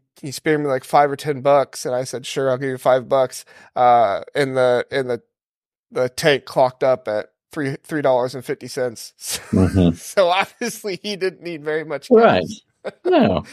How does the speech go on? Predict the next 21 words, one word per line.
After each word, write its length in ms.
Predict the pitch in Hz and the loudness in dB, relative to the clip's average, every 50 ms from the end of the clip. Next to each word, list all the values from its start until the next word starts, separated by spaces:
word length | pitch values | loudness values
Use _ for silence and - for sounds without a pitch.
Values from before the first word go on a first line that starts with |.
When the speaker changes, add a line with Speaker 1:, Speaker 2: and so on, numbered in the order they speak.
| - - 381 302 - | -14 -14 -14 -10 -2
Speaker 1:
Um, 520 | - 185 180 175 160 156 - 247 254 277 254 | 0 2 2 4 2 2 2 2 2 2 2
Speaker 2:
No. 60 | 214 | 2
Speaker 1:
but, 260 | 180 240 240 - 190 | 2 2 0 0 -2
but 120 | 190 240 233 | -2 0 0
it, 160 | 226 226 - | 0 -2 -4
you 140 | 254 226 226 | -12 -8 -4
know, 80 | 214 190 | -2 0
I 120 | 175 180 | 0 0
have 200 | 190 180 175 - _ | 0 -2 -4 -6 _
to 140 | 185 170 - _ _ _ - | -20 -20 -20 _ _ _ -18
try 400 | - - - 202 185 180 180 185 | -16 -12 -8 -4 -4 -2 -4 -4
to 80 | 175 175 | -6 -10
be 360 | 156 160 156 160 156 156 151 _ _ _ _ _ _ _ - | -10 -8 -8 -6 -6 -8 -10 _ _ _ _ _ _ _ -12
discerning, 680 | - 156 - - 165 156 156 151 156 156 151 156 151 151 | -12 -10 -8 -4 -2 -2 -2 -2 -4 -6 -6 -6 -8 -8
and 100 | - 139 | -8 -8
I 120 | 139 139 143 | -6 -4 -6
have 140 | 143 143 _ | -6 -6 _
to 80 | - - | -14 -8
Speaker 2:
Right. 260 | - - 320 320 269 | 0 4 4 4 4
Speaker 1:
also 160 | - 143 135 | 4 0 -4
not, 400 | 131 139 143 139 139 139 131 - | -8 -6 -4 -4 -2 -2 -4 -4